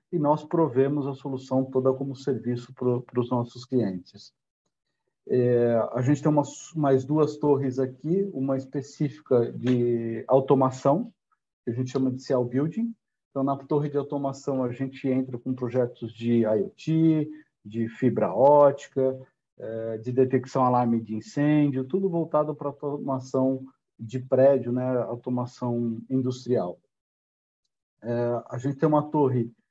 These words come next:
de data center, né, e a solução de modular data center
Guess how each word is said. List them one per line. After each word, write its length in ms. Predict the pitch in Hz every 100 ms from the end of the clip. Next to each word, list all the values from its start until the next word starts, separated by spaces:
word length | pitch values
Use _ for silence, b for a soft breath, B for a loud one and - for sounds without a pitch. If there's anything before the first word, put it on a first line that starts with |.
| _ -
de 120 | 127
data 280 | 135 131 127
center, 500 | - 151 180 233 - _ _ _ _ _ _ _ _ _
né, 320 | 117 131 147
e 180 | 131 135
a 140 | 123
solução 480 | 120 - 131 - 143
de 80 | 127
modular 440 | 131 135 131 131
data 260 | 127 123 127
center 540 | - 127 127 120 123